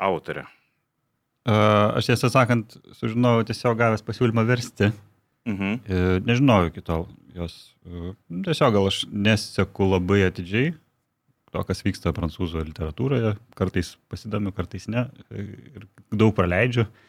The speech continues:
Speaker 2: Gal dabar, pradėdamas daugiau versti, daugiau gal pasidomiu dažniau, bet, žodžiu, tiesiog sužinojau iš, e, gavęs pasiūlymą iš leidyklos. Man buvo naujas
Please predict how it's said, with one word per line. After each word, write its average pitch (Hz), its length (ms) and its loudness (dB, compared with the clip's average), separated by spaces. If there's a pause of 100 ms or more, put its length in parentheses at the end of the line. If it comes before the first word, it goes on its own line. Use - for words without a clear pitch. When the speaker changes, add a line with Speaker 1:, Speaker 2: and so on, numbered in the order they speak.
(380)
Speaker 2:
Gal 87 300 2 (340)
dabar, 95 640 4 (1300)
pradėdamas 85 480 0
daugiau 82 240 0
versti, 92 320 -2
daugiau 85 300 2
gal 123 100 -2
pasidomiu 92 480 -6
dažniau, 107 260 -4
bet, 143 140 -4
žodžiu, 117 400 4
tiesiog 113 320 -4
sužinojau 101 400 -6
iš, - 80 -20 (320)
e, - 200 -18 (200)
gavęs 98 240 4
pasiūlymą 95 380 0
iš - 100 -6
leidyklos. 90 420 -6 (220)
Man 90 320 -6 (160)
buvo 90 160 0
naujas 90 540 0